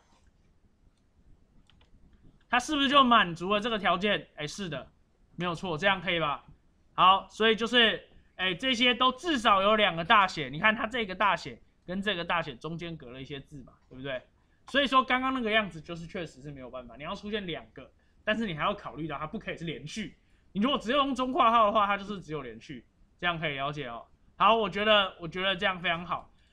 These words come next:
那我们今天上课基本上就是上到这里，等一下再给大家一些时间练习啊，反正也还没有完全下课嘛，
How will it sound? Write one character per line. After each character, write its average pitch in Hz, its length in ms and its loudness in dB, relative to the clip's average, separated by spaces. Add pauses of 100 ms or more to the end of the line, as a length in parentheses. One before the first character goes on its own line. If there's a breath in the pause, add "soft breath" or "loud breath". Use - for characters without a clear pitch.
(280)
那 311 140 6
我 269 60 6
们 190 80 0
今 208 100 0
天 220 120 0
上 214 180 -2
课 208 220 2
基 202 160 -10
本 160 120 -8
上 165 160 -8
就 170 100 -8
是 165 60 -6
上 165 140 -6
到 156 80 -4
这 156 100 -8
里， 139 80 -6
等 139 140 -8
一 - 20 -6
下 185 80 -4
再 190 140 -6
给 151 100 -10
大 147 80 -10
家 156 120 -4
一 - 20 -6
些 165 80 -6
时 156 160 -12
间 143 100 -14
练 151 160 -12
习 - 160 -20
啊， 120 80 -14
反 123 140 -14
正 156 100 -8
也 135 80 -10
还 - 80 -20
没 143 80 -14
有 135 80 -12
完 131 140 -14
全 135 100 -16
下 143 160 -8
课 151 160 -8
嘛， 123 140 -12